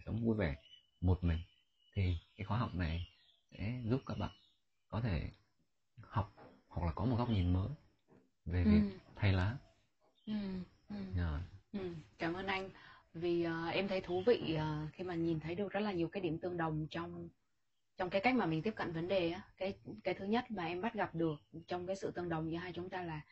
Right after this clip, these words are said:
Speaker 2: cái, ờ, cái sự làm sao để mình sống đơn giản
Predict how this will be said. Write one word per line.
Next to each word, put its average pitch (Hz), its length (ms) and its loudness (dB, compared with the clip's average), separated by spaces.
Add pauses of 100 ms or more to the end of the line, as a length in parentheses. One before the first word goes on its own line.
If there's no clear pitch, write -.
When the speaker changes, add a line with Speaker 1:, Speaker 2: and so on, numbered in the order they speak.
(480)
Speaker 2:
cái, 190 280 -2
ờ, 190 240 -4
cái 196 100 -2
sự - 280 -10
làm 160 220 0
sao 175 280 -4
để 151 160 0
mình 156 320 -2 (340)
sống 185 280 0
đơn 202 260 4
giản 170 300 0